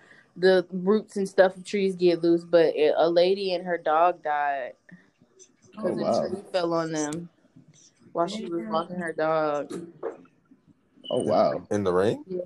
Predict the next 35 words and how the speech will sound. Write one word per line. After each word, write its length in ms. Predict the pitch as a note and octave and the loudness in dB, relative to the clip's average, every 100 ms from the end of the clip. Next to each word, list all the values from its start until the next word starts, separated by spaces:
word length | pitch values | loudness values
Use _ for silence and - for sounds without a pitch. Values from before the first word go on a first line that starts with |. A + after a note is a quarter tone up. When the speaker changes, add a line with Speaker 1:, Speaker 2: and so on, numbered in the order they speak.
| - _ _ - | -14 _ _ -6
Speaker 1:
No, 220 | G3 A3+ | 2 4
I 140 | G#3 G#3+ | 6 4
don't 180 | D4 D4 | 4 0
think 120 | B3+ | -8
she 120 | A#3+ | -8
was 80 | A3 | -4
walking 260 | F#3+ F#3+ G3 | -4 -4 -6
them 100 | F3+ | -6
in 140 | E3+ | -6
the 60 | D#3+ | -6
rain. 240 | E3+ E3 | -6 -8
I 60 | F3 | -8
think 240 | A3 - | -8 -6
it 80 | E3+ | -6
was 100 | F3+ | -6
kinda 240 | G#3+ F#3+ E3+ | -6 -6 -4
like, 200 | E3 C#3+ | -4 -6
I 60 | |
guess, 260 | E3 E3+ E3+ | -8 -10 -8
after 380 | B2+ D3 - E3+ | -8 -8 -8 -8
the 100 | E3+ | -6
rain. 420 | E3+ E3+ E3+ F3+ _ _ _ _ - - _ - | -6 -6 -10 -16 _ _ _ _ -20 -20 _ -10
And 200 | D#3 D#3+ | -8 -4
then 200 | D#3+ D#3+ | -4 -4
she 180 | C3+ E3 | -6 -6
was 100 | E3+ | -4
walking 280 | E3+ D#3+ E3+ | -2 -2 -2
her 140 | D#3+ | -6
dog 400 | D3+ D3+ D3 D3+ | -4 -2 -2 -2
and 140 | D3+ D3 | -4 -8
the 60 | |
tree 280 | C3+ E3 D#3+ - | -10 -8 -10 -8
fell 180 | D3 D3 | -8 -6
on 140 | D#3 | -8
them. 300 | E3 D#3+ F#3 | -8 -10 -12